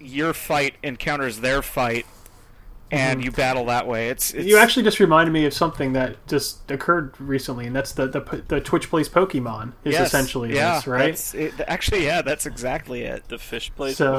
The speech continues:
Speaker 3: Pokemon?
Speaker 1: Yeah, it
Speaker 2: Yeah,
Speaker 1: used
Speaker 2: do you
Speaker 1: an
Speaker 2: guys
Speaker 1: algorithm to average out that, like, it would, each command, it would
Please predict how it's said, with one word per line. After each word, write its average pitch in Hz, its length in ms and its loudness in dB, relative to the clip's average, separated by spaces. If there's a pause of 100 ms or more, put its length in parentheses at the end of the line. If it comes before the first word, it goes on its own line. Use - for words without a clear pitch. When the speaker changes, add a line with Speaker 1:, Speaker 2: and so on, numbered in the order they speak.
(160)
Speaker 3:
Pokemon? 139 260 -12 (960)
Speaker 1:
Yeah, 180 220 0
it 160 100 4
Speaker 2:
Yeah, 180 100 8
Speaker 1:
used 156 80 8
Speaker 2:
do 156 60 8
you 170 60 12
Speaker 1:
an 180 60 8
Speaker 2:
guys 160 140 6
Speaker 1:
algorithm 160 580 0
to 143 400 0
average 143 420 0
out 143 320 0
that, 131 100 -8
like, 127 220 -2
it 135 200 -4
would, 139 320 -4 (160)
each 170 240 -8
command, 143 600 0
it 123 260 -6
would 123 220 -8